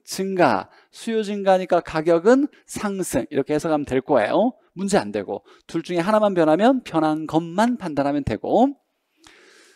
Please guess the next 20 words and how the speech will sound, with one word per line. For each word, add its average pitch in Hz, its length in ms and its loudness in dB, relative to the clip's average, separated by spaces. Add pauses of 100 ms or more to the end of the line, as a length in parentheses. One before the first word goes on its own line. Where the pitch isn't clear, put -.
(240)
자, 208 140 2
수요 285 220 4
공급이 254 280 4
둘 277 320 0
다 294 100 10
동시에 226 380 4
변한대요. 131 640 0
둘 170 140 -4
다 196 100 4
변하는데 180 580 4 (300)
변화폭을 233 880 6
제시했대. 151 640 4 (260)
누가 175 260 4
크게 262 320 4
변했고 220 480 2
작게 - 460 2
변했다는 202 520 4
변화폭을 185 600 2
제시했어요. 202 720 4 (220)
그러면 196 340 4